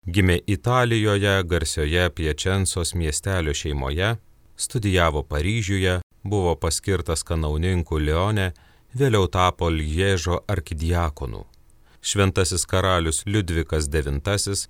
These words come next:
šešiasdešimtmetį Teobaldą pakvietė lydėti jį aštuntajame kryžiaus žygyje. Karaliui mirus Tunise,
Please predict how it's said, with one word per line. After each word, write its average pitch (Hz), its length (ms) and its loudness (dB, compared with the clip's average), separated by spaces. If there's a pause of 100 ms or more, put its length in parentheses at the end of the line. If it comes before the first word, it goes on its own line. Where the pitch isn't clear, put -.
šešiasdešimtmetį 95 1300 0
Teobaldą 98 720 2 (240)
pakvietė 98 580 -2
lydėti 95 480 0
jį 92 140 0 (160)
aštuntajame 87 840 -2
kryžiaus 80 800 -4
žygyje. 69 640 -8 (560)
Karaliui 92 500 4
mirus 80 400 0
Tunise, 85 460 0